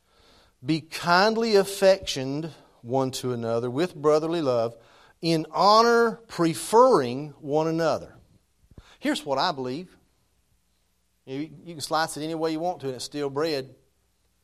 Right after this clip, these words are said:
I believe most of the, the hurt that we have experienced, maybe not only in churches, but in a lot of other facets of life,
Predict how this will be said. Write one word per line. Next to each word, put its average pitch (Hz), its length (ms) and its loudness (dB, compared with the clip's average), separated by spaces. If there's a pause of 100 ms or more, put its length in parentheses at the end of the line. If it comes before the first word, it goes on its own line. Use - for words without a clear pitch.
(2250)
I 277 180 4
believe 190 340 2
most 190 500 2
of 151 160 -2
the, 135 200 -4 (280)
the 127 80 -8
hurt 190 460 -4
that 151 140 -8
we 160 160 -8
have 135 140 -8 (360)
experienced, 190 680 -6
maybe 233 260 -4
not 214 180 4
only 185 200 -2
in 156 120 -6
churches, 185 500 -4
but 151 180 -4
in 139 200 -8 (760)
a 165 140 -2
lot 180 200 4
of 180 100 -2
other 175 160 -2
facets 175 460 -2
of 156 100 -6
life, 175 240 0